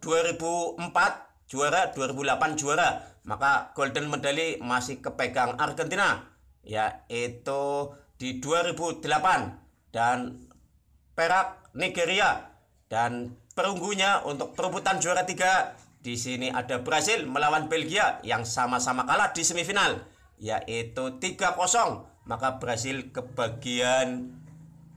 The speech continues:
perunggu. Ya, Brasil kebagian perunggu, ya,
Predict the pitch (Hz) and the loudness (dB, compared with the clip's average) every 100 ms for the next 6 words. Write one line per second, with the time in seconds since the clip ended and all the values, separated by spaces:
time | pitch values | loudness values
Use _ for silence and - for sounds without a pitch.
0 | - - 190 196 180 196 208 127 - - | -10 -2 2 2 2 2 2 0 -6 -20
1 | _ _ _ - - 107 104 - 110 117 | _ _ _ -20 -8 -2 -2 -4 -8 -6
2 | 123 120 123 131 117 127 120 113 - 151 | -4 -4 -6 -4 -2 -2 -2 -4 -4 -2
3 | 160 175 - - 107 127 | 0 0 -2 -4 -2 -2